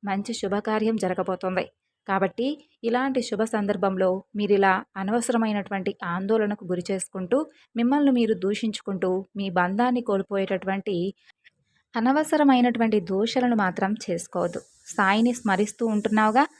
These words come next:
కలిసిమెలిసి ఉండడమే అందరికీ శ్రేయస్సు. తప్పు ఎవరిదైతే ఏమిటి, గతం గతః. సాయి యందు విశ్వాసం ఉంచావు కదా. అసలు మీ కోపతాపాలు, అలాగే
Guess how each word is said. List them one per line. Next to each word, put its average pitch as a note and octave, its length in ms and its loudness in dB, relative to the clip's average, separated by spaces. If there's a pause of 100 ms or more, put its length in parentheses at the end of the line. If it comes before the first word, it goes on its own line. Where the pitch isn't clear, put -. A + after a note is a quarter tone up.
(280)
కలిసిమెలిసి D4 640 2
ఉండడమే G3+ 480 2 (240)
అందరికీ G#3 520 2
శ్రేయస్సు. F3+ 500 -2 (420)
తప్పు F3+ 280 -4
ఎవరిదైతే G3+ 580 2
ఏమిటి, F#3+ 340 0 (400)
గతం A3 380 2
గతః. G3+ 320 -2 (400)
సాయి A3+ 360 2
యందు B3 220 4
విశ్వాసం A#3 580 -2
ఉంచావు A#3 340 2
కదా. A#3+ 200 2 (800)
అసలు C4 280 0
మీ B3+ 160 6
కోపతాపాలు, G#3 920 2 (220)
అలాగే A#3 360 4